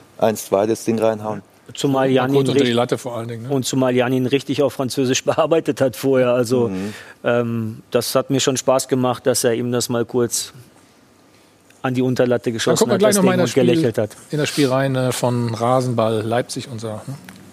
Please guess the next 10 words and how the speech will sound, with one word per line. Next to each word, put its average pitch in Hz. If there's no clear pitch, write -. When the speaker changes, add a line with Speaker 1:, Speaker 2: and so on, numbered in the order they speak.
Speaker 3:
Stichwort 120
hier 113
heute. 113
Und, 123
äh, 117
die 113
Bayern 120
natürlich 113
auch 117
nicht, 120